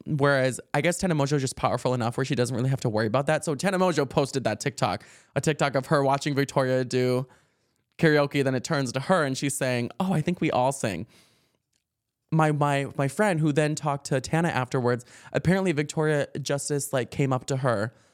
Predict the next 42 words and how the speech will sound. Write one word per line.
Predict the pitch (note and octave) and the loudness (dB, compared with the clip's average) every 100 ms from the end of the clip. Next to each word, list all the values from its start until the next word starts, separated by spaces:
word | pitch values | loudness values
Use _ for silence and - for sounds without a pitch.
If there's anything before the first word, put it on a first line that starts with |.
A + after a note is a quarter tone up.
| _ _ _ _ _ _ | _ _ _ _ _ _
when | D3 C#3+ | 2 2
she | D3+ | 0
saw | C#3 C3+ | -2 -2
that | A#2 | -2
she | - | -4
posted | C3+ D3+ C#3+ D3+ | -2 0 0 -2
that | B2+ A#2 - | 0 0 0
and | C3+ C#3 | -4 -4
called | - D3 C#3+ C#3 | 0 0 0 0
her, | C#3+ | 0
like, | B2 C#3 | 0 -2
a | |
bad | A#2+ A2 B2+ A#2 | -4 -4 -2 0
name | C3+ G#3 G#3 G3+ F3+ | 0 0 0 0 0
or | C#3+ | 0
a | |
bad | C3+ B2 B2 | 0 0 0
word | E3 F#3 | 0 0
or | F3+ | 0
something, | F#3+ F#3 | 0 0
and | D#3+ | 0
was | C#3+ B2+ | -2 0
really | D3 C#3+ | 0 0
mad | C#3 B2+ A#2+ | 0 0 0
at | B2 | 0
her | C3+ A#2+ A#2 A#2+ | 0 0 0 -2
for | - B2 A2 G2+ C3+ | -2 0 0 -4 -4
doing | B2+ A#2 A#2+ | -2 -2 -2
so | - A2 | -2 0
and, | G#2+ | 0
like, | A#2 | -2
retaliated | B2+ - A#2+ A#2 A2+ G#2+ A2+ | -4 -2 -2 0 -2 -2 -2
it | - | -2
in | B2+ | -2
a | |
way. | A#2 G#2+ G#2 - _ _ _ _ _ _ _ _ _ _ - - | 0 0 -2 -8 _ _ _ _ _ _ _ _ _ _ -8 -2
I | A#2+ | 0
don't | A#2+ | 0
know, | A2+ G#2 B2 - - | 0 -2 -4 -10 -2
but | C#3+ C#3 | -2 2
there | C3+ | 0
was | C3 B2+ | 2 0